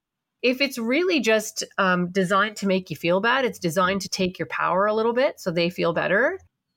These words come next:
then I think it's really important to just not give them that,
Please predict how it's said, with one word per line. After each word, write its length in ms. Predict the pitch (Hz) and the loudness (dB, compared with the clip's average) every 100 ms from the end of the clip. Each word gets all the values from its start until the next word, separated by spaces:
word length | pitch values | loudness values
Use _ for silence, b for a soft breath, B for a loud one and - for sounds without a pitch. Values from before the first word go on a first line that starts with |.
| _ _ _ _ _ | _ _ _ _ _
then 420 | 185 214 214 208 208 | 0 2 4 2 0
I 160 | - 302 | 0 -2
think 180 | 427 403 | 0 -2
it's 140 | - | 0
really 320 | 202 240 233 | 0 0 2
important 480 | 208 185 214 208 202 | 0 0 0 0 0
to 100 | 202 | -2
just 260 | 175 180 185 | 0 0 0
not 360 | 180 185 185 | 2 2 0
give 260 | 175 175 156 | -2 -2 -2
them 160 | 139 | -4
that, 240 | 117 - | -4 -6